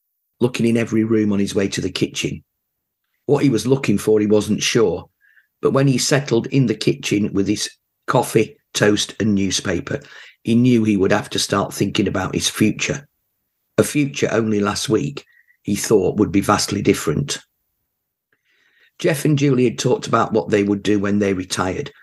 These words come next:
the places they would visit, and the memories that they would make. Most of the planning had been Julie's doing, while Jeff was thinking about Susan, the new addition to his team in the office. Jeff wondered what would now happen to the business.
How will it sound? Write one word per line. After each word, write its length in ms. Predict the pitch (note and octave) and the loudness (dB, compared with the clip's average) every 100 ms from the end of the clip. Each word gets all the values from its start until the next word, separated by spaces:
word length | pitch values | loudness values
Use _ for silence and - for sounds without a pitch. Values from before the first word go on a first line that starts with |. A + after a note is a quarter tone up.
| _ _ _ | _ _ _
the 80 | - | -4
places 420 | C3+ A2+ - G#2 | 2 2 2 0
they 140 | G#2+ G2+ | 2 2
would 160 | F#2+ | 0
visit, 440 | G#2 A#2 A#2 - - | 2 2 2 0 -2
and 140 | A2 | 0
the 80 | G2+ | 2
memories 460 | G#2+ G#2 G2+ G2+ - | 2 2 2 2 0
that 140 | - | 0
they 140 | G2 F#2 | 0 0
would 180 | F#2+ | 0
make. 420 | G2+ E2+ C#2+ - - _ _ _ _ - - | -2 -2 -6 -14 -20 _ _ _ _ -20 -6
Most 300 | B2+ D3 C#3+ | 0 2 2
of 80 | F2+ | -2
the 80 | F2 | -2
planning 360 | - G#2 G#2 | -2 0 2
had 120 | G#2+ A#2+ | 2 2
been 160 | G#2+ | 2
Julie's 360 | G#2+ A#2+ G#2 - | 4 2 2 0
doing, 320 | G2 G2 F2 D#2 | 0 0 -2 -6
while 200 | F2+ G2 | -2 -2
Jeff 240 | G2 A2 G2+ | 0 -2 -2
was 120 | - | -4
thinking 280 | G#2+ - G2+ | -4 -4 -4
about 260 | G#2+ - | -4 -4
Susan, 480 | - A2+ G#2 G2 F#2+ | 0 2 0 -2 -2
the 60 | G2 | 2
new 180 | G2+ | 2
addition 360 | G2+ G2+ - G2 | 2 2 0 -2
to 100 | - | 0
his 140 | F#2+ - | -2 2
team 280 | A#2+ A2 | 2 2
in 100 | G2+ | 0
the 100 | G2+ | 0
office. 520 | G2+ - - - - - _ _ _ _ _ _ _ _ _ _ _ _ _ _ | 0 0 -4 -4 -8 -12 _ _ _ _ _ _ _ _ _ _ _ _ _ _
Jeff 280 | - F3+ - | -2 0 2
wondered 440 | C#3+ D3 C#3+ - - _ _ _ _ | 2 4 2 0 -6 _ _ _ _
what 260 | A#2 B2+ A#2 | 0 0 2
would 260 | A2+ G#2+ - | 0 -2 -4
now 280 | A2+ A2 G#2+ | 0 0 0
happen 380 | G#2+ G#2+ G#2 G2+ | 0 -2 -6 -8
to 80 | F#2+ | -6
the 80 | |
business. 560 | F#2+ G2 - F2 - | -2 -2 -2 -6 -8